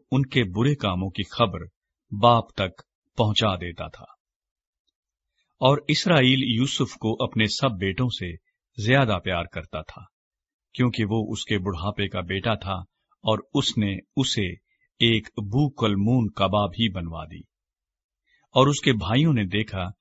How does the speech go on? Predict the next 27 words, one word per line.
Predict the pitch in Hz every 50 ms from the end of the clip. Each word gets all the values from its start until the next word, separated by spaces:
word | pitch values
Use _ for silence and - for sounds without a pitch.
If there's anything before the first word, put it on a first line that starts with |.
| _ _ _ _ _
کہ | - 117 120 -
ان | - 139 143 131
کا | - 120
باپ | 98 87 98 95 101 110 117 - _ _ -
اس | 117 - -
کے | - - 107 104 101 - _ _ _ _ - - -
سب | - 151 135
بھائیوں | 101 90 87 104 104 104 104 101
سے | - - 101 92
زیادہ | 87 98 98 98 98 98 95 - - _ _
اسی | 131 120 - - 143
کو | - - 95
پیار | - 95 87 85 90
کرتا | 87 - - 85 80 - - 82 76 73
ہے، | 85 - - _ _ _ _ _ _ _ _
سو | - - - 123 120
وہ | 113 120 120 120 -
اس | 135 110 - - -
سے | 110 101 95 - _ _ _ _ _
بغض | - 101 110 113 110 110 98 90
رکھنے | 101 98 - - 104 98
لگے | 90 92 87 87 92 95 101 - _ _ _ _ _ -
اور | 110 110 107
ٹھیک | - _ - - 139 143 143 - -
طور | - 101 98 95
سے | 87 - - 95
بات | 87 87 92 101 107 117 120